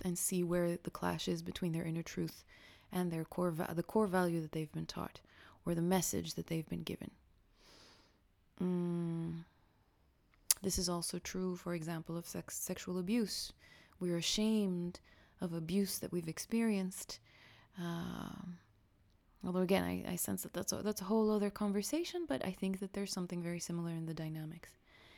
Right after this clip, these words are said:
It's basically the, the clash between something on the outside, uh, an external truth, quote unquote, like a si-,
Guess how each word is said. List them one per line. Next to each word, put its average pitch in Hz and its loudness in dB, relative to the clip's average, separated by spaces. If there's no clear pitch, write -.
It's - -16
basically 185 2
the, 170 0
the - -4
clash 247 4
between 165 -6
something 160 -6
on 170 -4
the 180 -6
outside, 170 -2
uh, 160 -4
an 160 -2
external 170 0
truth, - 4
quote 175 2
unquote, 214 -2
like 160 -6
a - -2
si-, - -4